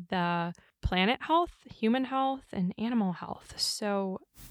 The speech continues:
you know, we're not going to be using as much plastic if we're not eating as much pla-, <laughs> plastic foods,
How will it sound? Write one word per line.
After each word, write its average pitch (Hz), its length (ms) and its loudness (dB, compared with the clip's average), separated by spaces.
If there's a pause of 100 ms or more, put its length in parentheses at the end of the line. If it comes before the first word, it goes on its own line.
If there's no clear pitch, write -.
(100)
you 208 160 -4
know, 202 340 0
we're 196 160 -2
not 190 240 0
going 196 340 0
to - 140 -10
be 185 360 -2
using 202 400 0
as 208 140 -4
much 202 240 -8
plastic 202 800 -2
if - 140 -12
we're 180 60 2
not 180 240 0
eating 190 300 -2
as 185 140 -2
much 190 260 -4
pla-, - 840 -4 (120)
<laughs> - 140 -20
plastic 202 520 0
foods, 175 220 -4